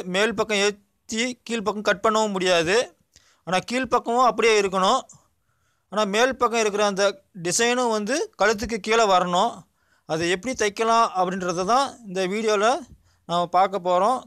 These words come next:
கழுத்தும் டிசைன் பண்ண போறோம். வாங்க வீடியோக்குள்ள போலாம்.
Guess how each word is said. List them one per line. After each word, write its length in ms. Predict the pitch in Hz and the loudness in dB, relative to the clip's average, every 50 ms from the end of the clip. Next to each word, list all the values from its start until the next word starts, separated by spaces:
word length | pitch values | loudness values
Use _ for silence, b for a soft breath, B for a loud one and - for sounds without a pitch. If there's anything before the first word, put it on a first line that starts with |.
| - | -4
கழுத்தும் 460 | - 185 202 220 214 - 240 285 269 | 0 0 0 0 0 -2 -2 -2 0
டிசைன் 320 | 196 190 175 - 220 220 202 | 0 0 0 0 0 0 -2
பண்ண 180 | 196 185 175 170 | 0 0 0 0
போறோம். 400 | 151 170 165 160 175 214 269 - 339 330 240 - _ _ _ _ _ _ _ | 0 2 2 4 4 4 2 0 -2 -8 -20 -20 _ _ _ _ _ _ _
வாங்க 200 | - 175 208 226 | 0 2 2 2
வீடியோக்குள்ள 400 | 202 196 202 202 196 175 190 202 | 2 2 2 0 0 0 0 0
போலாம். 300 | 190 180 170 160 147 139 | 0 2 4 4 4 2